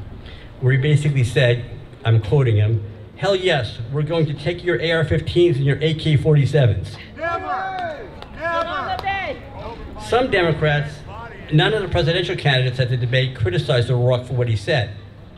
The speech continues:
Speaker 1: They all were basically in agreement. Some Democrats did criticize his remarks, not for the content or the anti-gun rights philosophy, but for the timing.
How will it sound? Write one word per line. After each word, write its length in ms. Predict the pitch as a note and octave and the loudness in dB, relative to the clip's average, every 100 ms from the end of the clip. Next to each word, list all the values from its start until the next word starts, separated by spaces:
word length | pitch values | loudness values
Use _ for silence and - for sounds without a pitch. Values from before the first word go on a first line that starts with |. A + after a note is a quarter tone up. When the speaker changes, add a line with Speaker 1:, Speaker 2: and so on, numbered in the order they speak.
| - - | -20 -6
Speaker 1:
They 80 | B2+ | 0
all 220 | C3+ C#3+ | 2 2
were 60 | D3 | 2
basically 480 | C3+ D3 - B2 B2+ | 4 2 2 2 2
in 80 | B2 | 4
agreement. 540 | A2+ D3+ C#3 G2+ - - - - - - - - - | 4 4 4 2 -2 -12 -14 -16 -16 -18 -18 -18 -14
Some 260 | - G#3+ G#3 | -2 -2 2
Democrats 520 | D#3+ C3+ - B2+ G#2+ | 0 0 0 0 0
did 200 | G3 G#3 | -2 2
criticize 520 | - C#3 - A2+ G#2 | 4 4 2 0 0
his 120 | A#2 | 0
remarks, 580 | G2+ G#2+ A2 B2 - - - - - - | 2 2 2 0 -4 -12 -14 -18 -18 -4
not 300 | B2+ E3 E3+ | -2 0 -2
for 80 | B3 | -4
the 80 | - | -4
content 640 | - E3 B2 A#2 G#2+ A2 - - - - - | -2 0 2 4 4 2 -8 -16 -18 -8 2
or 80 | C3 | 4
the 100 | D#3 | 4
anti-gun 440 | D#3 E3 D#3 D3+ | 2 0 2 4
rights 180 | D3 D3 | 4 2
philosophy, 680 | C#3+ C#3+ D3+ - A2+ G2+ G2+ - - - - - | 0 0 0 0 2 4 2 -2 -8 -14 -16 -4
but 180 | B2 - | 2 2
for 60 | C#3 | 2
the 80 | B2+ | 2
timing. 640 | - - C3 G#2+ F2+ | 4 6 6 4 2